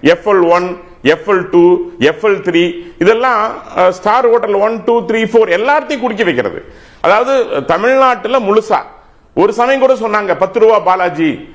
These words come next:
ஐயோ, ரொம்ப தப்புங்க. பத்து ரூபா பாலாஜிங்கிறது அவர் கேவலப்படுத்துறது. இன்னைக்கு பாத்தீங்கன்னா, பல கோடி. இன்னைக்கு ஈ டி ஏன் ரெய்டு போறாங்கன்னா, இந்த மூன்று ஆண்டுகள்ல ஏறக்குறைய ஒரு லட்சம் கோடிக்கு மேல்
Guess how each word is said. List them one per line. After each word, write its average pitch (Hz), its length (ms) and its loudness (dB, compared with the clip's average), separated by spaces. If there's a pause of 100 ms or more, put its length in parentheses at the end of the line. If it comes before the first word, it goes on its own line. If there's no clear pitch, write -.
(160)
ஐயோ, 190 580 0
ரொம்ப 170 280 -2
தப்புங்க. 123 540 -2
பத்து 151 420 -2
ரூபா 233 220 4
பாலாஜிங்கிறது 190 600 -2
அவர் 196 240 2
கேவலப்படுத்துறது. 185 760 -2 (280)
இன்னைக்கு 226 460 2
பாத்தீங்கன்னா, 135 680 -2 (120)
பல 254 320 2
கோடி. 240 540 0 (240)
இன்னைக்கு 156 380 2
ஈ 208 160 2
டி 262 140 0
ஏன் 233 180 2
ரெய்டு 214 320 2
போறாங்கன்னா, 143 600 -2 (420)
இந்த 135 160 2
மூன்று 226 600 2
ஆண்டுகள்ல 165 840 0 (500)
ஏறக்குறைய 190 720 0
ஒரு 185 180 2
லட்சம் 214 840 -2
கோடிக்கு 226 640 2
மேல் 226 460 0